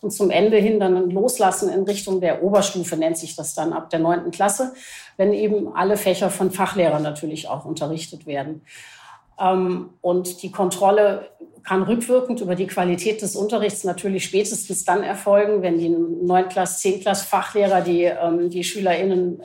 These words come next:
ähm, bekommen. Natürlich sinnvollerweise wird das schon vorher überprüft. Es gibt auch sowas wie, ähm, Schulen, die Intervisionsgruppen einrichten, also dass LehrerInnen sich gegenseitig, ähm, hospitieren, dass sie sich,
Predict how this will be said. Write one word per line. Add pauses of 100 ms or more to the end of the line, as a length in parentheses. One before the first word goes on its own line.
ähm,
bekommen.
Natürlich
sinnvollerweise
wird
das
schon
vorher
überprüft.
Es
gibt (400)
auch
sowas
wie,
ähm,
Schulen,
die
Intervisionsgruppen
einrichten,
also
dass
LehrerInnen
sich
gegenseitig,
ähm,
hospitieren,
dass
sie
sich,